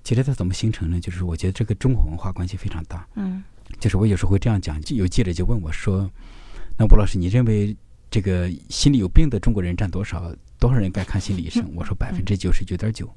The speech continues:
Speaker 2: 哦。
Speaker 1: 他们就说：“你，你不是在追求危言耸听吧？”有的记者很直接，我说：“不是这样子。”因为就是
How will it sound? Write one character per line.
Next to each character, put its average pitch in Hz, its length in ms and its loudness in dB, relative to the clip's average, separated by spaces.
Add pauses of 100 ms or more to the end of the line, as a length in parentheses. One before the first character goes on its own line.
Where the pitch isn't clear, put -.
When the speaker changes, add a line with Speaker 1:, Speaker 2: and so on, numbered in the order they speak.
(300)
Speaker 2:
哦。 196 360 0
Speaker 1:
他 - 80 2
们 120 140 4
就 - 140 0
说 - 260 10
：“你， 113 220 -6
你 123 120 4
不 - 140 6
是 - 140 0
在 139 100 2
追 143 140 2
求 - 160 6
危 127 120 4
言 135 140 4
耸 - 200 4
听 104 180 -2
吧？” 92 100 -4
有 90 140 -6
的 92 80 -6
记 98 120 -4
者 90 80 -2
很 82 160 -4
直 - 160 -8
接， 87 240 -8 (320)
我 - 80 -6
说 78 160 2
：“不 - 80 4
是 - 140 -2
这 90 100 -6
样 80 140 -8
子。” - 100 -16 (600)
因 123 80 0
为 139 80 2
就 139 100 0
是 104 440 -4